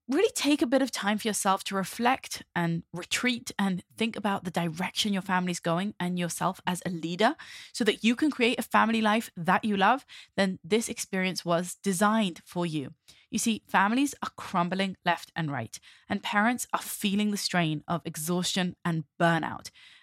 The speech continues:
And I wanna change that. <laughs> And that's why I've created this boot camp and my membership, The Studio. So check them out. Go to hi fam dot com forward slash bootcamp, and hi fam dot com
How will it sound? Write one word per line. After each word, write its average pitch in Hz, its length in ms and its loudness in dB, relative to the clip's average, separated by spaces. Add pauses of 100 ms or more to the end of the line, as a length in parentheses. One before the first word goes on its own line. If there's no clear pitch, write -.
And 180 180 0 (280)
I 190 120 0
wanna 359 200 0 (220)
change 226 340 0
that. - 240 2 (260)
<laughs> - 300 2
And 240 180 4
that's 269 260 2
why 233 160 6
I've - 180 0
created 190 320 0
this 165 140 -4
boot - 280 -2
camp 226 300 -2 (1040)
and 202 280 6
my 233 140 6
membership, 190 560 0 (120)
The 180 60 -4
Studio. - 600 -2 (600)
So 220 460 4 (280)
check - 300 0
them 403 120 2
out. 381 220 4 (240)
Go 247 160 6
to 277 220 2
hi 220 320 4
fam 262 440 2
dot 208 220 4
com 185 360 2
forward 226 280 4
slash - 320 2 (160)
bootcamp, 175 440 0 (420)
and 196 200 4
hi 247 280 2
fam 254 300 2
dot 220 180 0
com 208 340 0